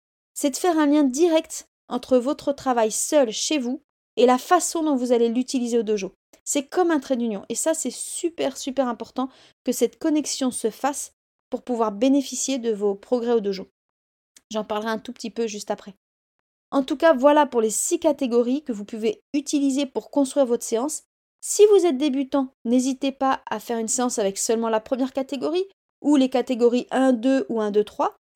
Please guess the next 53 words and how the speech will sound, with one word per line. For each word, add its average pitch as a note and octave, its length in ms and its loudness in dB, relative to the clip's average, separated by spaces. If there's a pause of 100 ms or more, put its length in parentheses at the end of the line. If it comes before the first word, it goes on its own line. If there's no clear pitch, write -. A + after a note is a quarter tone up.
(120)
Si - 200 4
vous F4+ 200 6
êtes - 140 0
confirmé, C4+ 640 0
moi, B3+ 240 4
mon C4 140 4
conseil A#3 300 -2
personnel, A3+ 520 -4 (300)
c'est - 220 0
à - 100 -2
chaque F4 300 0
séance C#4 360 0
de G3+ 100 0
revenir B3+ 360 2
à D4 60 2
la B3+ 80 2
catégorie A3+ 560 -2
et A3+ 100 -4
de G#3 120 0
faire B3+ 260 -4
de G#3 260 0
un C4+ 240 0 (140)
à G#3+ 80 -4
six. - 480 -6 (640)
Euh, A3 200 4
encore C#4+ 300 4
une A3 100 0
fois, B3+ 380 0 (300)
je G#3 240 -8
le G#3 100 2
répète, G#3+ 420 0
mais A3+ 320 -2 (140)
dans G#3+ 200 -2
le B3 60 0
t-, B3 220 -2 (120)
dans A3+ 120 -2
le B3 60 -2
P C4 100 -4
D A#3+ 180 0
F - 100 -12
que A#3 80 -6
vous G3+ 120 -6
pouvez G3+ 220 -4
télécharger A3 720 -2 (120)
en G#3 220 -4
description G#3+ 720 -4
ou C#4 120 0
sur B3+ 200 -2
le A3+ 80 4
lien A3+ 280 -2
secretjudoka A3 880 -4
point G#3 180 -6
com G#3 240 0